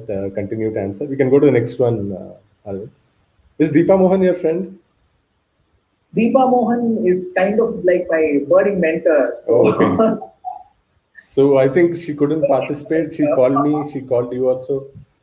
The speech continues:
Speaker 1: So, fine. Okay. So question number fifteen.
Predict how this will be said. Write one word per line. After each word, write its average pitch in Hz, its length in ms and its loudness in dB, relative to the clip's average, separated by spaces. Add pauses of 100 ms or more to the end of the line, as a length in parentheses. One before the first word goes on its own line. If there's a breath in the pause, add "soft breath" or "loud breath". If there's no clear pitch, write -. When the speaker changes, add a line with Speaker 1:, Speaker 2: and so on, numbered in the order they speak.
(240)
Speaker 1:
So, 98 540 -6 (160)
fine. 90 220 -8 (420)
Okay. 110 380 0 (240)
So - 180 2
question 185 280 4
number 175 220 4
fifteen. 196 600 2